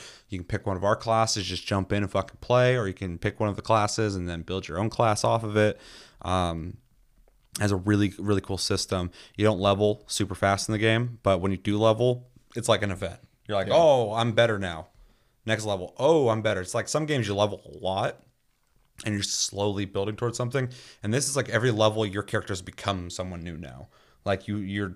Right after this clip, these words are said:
Speaker 1: that much closer to being, like, much better at
Speaker 2: Yeah, it
Speaker 1: something.
Speaker 2: definitely feels more like pen and paper in that
Speaker 1: Yeah,
Speaker 2: regard.
Speaker 1: exactly,
Speaker 2: Like
Speaker 1: which
Speaker 2: levels actually matter.
Speaker 1: Yeah, and so when I'm playing, like, like a lot of games when I play, uh, or when I play games that has, like,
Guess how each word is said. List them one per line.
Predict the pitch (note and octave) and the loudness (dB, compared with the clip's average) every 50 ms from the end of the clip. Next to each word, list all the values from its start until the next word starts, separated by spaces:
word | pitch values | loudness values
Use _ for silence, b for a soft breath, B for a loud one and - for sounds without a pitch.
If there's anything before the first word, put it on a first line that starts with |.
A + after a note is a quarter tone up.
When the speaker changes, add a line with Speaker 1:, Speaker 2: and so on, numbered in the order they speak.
| - _ | -10 _
Speaker 1:
that | - G#2 G#2 G2+ F#2+ | 0 0 0 0 0
much | G2 F#2+ - | -4 -4 -4
closer | - - G#2+ G2+ F#2+ - - | 0 0 0 0 0 -2 -6
to | F2+ | -6
being, | F2+ F#2+ F2 E2+ | -6 -6 -6 -6
like, | F2 F#2 - - - - _ - | -8 -12 -14 -16 -20 -20 _ -6
much | - G2+ G2+ G2+ G2 F#2+ - - - | -2 -2 0 0 0 -2 -4 -4 -2
better | G2 F#2+ F#2 E2+ | 0 0 0 -2
at | D#2 F#2 | -4 -4
Speaker 2:
Yeah, | F#2 | -4
it | E2+ | -4
Speaker 1:
something. | D#2 E2+ - - | -6 -6 0 4
Speaker 2:
definitely | G#2+ G#2 - - G2+ | 4 4 4 4 -2
feels | F2+ - G2+ G2 F2+ D#2+ | 0 2 2 2 2 0
more | F2+ F2 E2+ | 0 -2 0
like | E2+ E2+ D#2+ | 0 -2 -4
pen | - - D#2+ | -4 -6 -6
and | D#2 C#2 | -4 -6
paper | D2+ D2 C#2 - - | -6 -8 -8 -10 -12
in | - - | -12 -4
that | - | 2
Speaker 1:
Yeah, | G#2+ A2 F#2+ | 4 4 4
Speaker 2:
regard. | E2+ F2 | 4 0
Speaker 1:
exactly, | - A2 G#2 G2+ F#2+ F#2 F2 | 2 4 4 4 4 0 -2
Speaker 2:
Like | D2 | 0
Speaker 1:
which | E2+ F#2 | 2 2
Speaker 2:
levels | F#2+ F2+ F2+ F2+ E2+ F2 | 2 2 2 0 -2 -2
actually | D#2+ E2 F2 - - F2 D#2+ | -4 -4 -6 -6 -8 -10 -8
matter. | D#2 E2 C#2+ C#2+ - | -8 -10 -8 -2 2
Speaker 1:
Yeah, | A2+ A#2 F#2+ D#2+ A#1+ - - - - | 4 4 4 4 0 -6 -10 -2 4
and | A#2+ A2+ A2 A2 G2+ - b b b b b b b - | 4 6 6 4 2 -4 b b b b b b b -2
so | - - C3 B2 | 4 8 8 8
when | B2 B2 | 10 8
I'm | A#2+ G#2+ | 6 6
playing, | - C3+ C#3+ D3+ | 6 4 4 4
like, | C#3 A#2 - - A#2+ | 4 0 -2 0 2
like | B2 B2 A#2 | 4 6 6
a | B2 | 8
lot | C#3+ E3+ | 8 8
of | F3+ F#3 | 6 4
games | E3+ C#3 | 2 0
when | C3+ B2 | 2 0
I | A2+ G2+ | 0 0
play, | - - - G#2+ G#2+ G#2 G#2 G2+ G2+ F#2+ - _ _ _ - - | 0 2 4 6 6 6 4 2 0 -4 -8 _ _ _ -8 -2
uh, | A2 G#2 G2+ G2+ - | -2 0 0 0 4
or | A#2 A2+ A2 - - - - _ _ - - _ _ - | 4 4 4 4 0 -16 -20 _ _ -20 -20 _ _ -8
when | - F2 | -6 -6
I | F2 | -6
play | - - G2+ G2 | -2 -2 -2 -2
games | F2+ G2 F#2+ F#2+ F#2+ F#2 - | 0 2 2 2 2 0 2
that | - F#2+ D#2 E2+ | 0 0 0 0
has, | F#2 F#2 G2+ F#2+ - | -2 0 0 0 0
like, | F#2+ F2+ - | -2 -4 -4